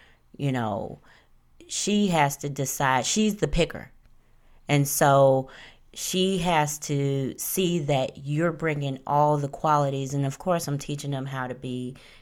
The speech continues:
you know, vulnerable and how to express their emotions and how to talk through issues. But the biggest thing is you have to, you have to bring it. You have to bring it. I don't want their story to kind of be like my story where,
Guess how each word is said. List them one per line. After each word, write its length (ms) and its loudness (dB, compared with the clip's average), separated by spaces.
you 100 -6
know, 400 -6
vulnerable 680 2
and 220 0
how 340 -2
to 260 -10
express 440 -2
their 160 0
emotions 640 -2
and 160 -8
how 160 -8
to 120 -10
talk 360 -4
through 220 -4
issues. 720 -6
But 160 2
the 60 -2
biggest 360 2
thing 220 0
is 340 -2
you 180 -6
have 280 -2
to, 80 -10
you 180 -2
have 160 0
to 60 -6
bring 300 2
it. 100 -12
You 120 4
have 140 6
to 60 -6
bring 240 0
it. 120 -6
I 140 10
don't 300 4
want 360 0
their 220 4
story 960 0
to 140 -6
kind 360 0
of 440 -6
be 180 0
like 260 0
my 520 4
story 600 -4
where, 540 -4